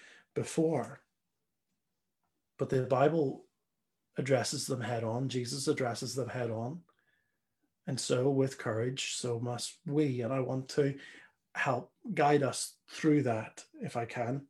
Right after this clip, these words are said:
But let me stop right here and just offer you a word of hope,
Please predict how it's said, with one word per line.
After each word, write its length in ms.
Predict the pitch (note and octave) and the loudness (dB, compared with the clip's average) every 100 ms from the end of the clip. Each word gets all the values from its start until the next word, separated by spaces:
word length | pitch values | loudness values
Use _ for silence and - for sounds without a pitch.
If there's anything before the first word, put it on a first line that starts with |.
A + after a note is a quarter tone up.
| _ _ _ _ _ _ _ _ _ _ _ _ _ _ _ _ _ _ _ _ | _ _ _ _ _ _ _ _ _ _ _ _ _ _ _ _ _ _ _ _
But 100 | - | 4
let 160 | D#3 E3 | 8 8
me 300 | G3 F#3 G3 | 8 6 4
stop 400 | G3 - D3+ C3 | -4 2 2 2
right 160 | B2 B2 | 0 -4
here 520 | - B2+ A#2+ A2+ - - _ _ _ _ _ _ _ _ - _ | -4 -4 -4 -6 -12 -20 _ _ _ _ _ _ _ _ -20 _
and 120 | D3 | -4
just 200 | D3 C#3+ | -2 0
offer 260 | D3+ G#2+ D#3 | -2 -2 -2
you 200 | B2+ B2 | -2 0
a 40 | |
word 240 | A#2+ A#2 A#2 | 0 0 0
of 80 | |
hope, 300 | - A#2 A2+ | -4 -6 -8